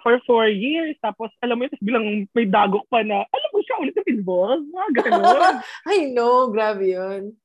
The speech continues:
Speaker 1: Diba?
Speaker 2: But
Speaker 1: Parang
Speaker 2: labs,
Speaker 1: tapos yung
Speaker 2: mm-hmm.
Speaker 1: latest, parang yung latest, dun ako parang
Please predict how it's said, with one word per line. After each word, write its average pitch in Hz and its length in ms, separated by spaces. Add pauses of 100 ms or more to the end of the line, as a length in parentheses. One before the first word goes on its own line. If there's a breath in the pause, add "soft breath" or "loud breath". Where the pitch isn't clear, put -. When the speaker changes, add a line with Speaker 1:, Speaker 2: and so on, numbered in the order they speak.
(140)
Speaker 1:
Diba? 220 400
Speaker 2:
But 277 160
Speaker 1:
Parang 285 80
Speaker 2:
labs, 269 400
Speaker 1:
tapos 320 160 (320)
yung 226 320
Speaker 2:
mm-hmm. 220 80
Speaker 1:
latest, 208 640 (240)
parang 277 320
yung 277 160
latest, 226 480
dun 277 240
ako 311 160
parang 277 400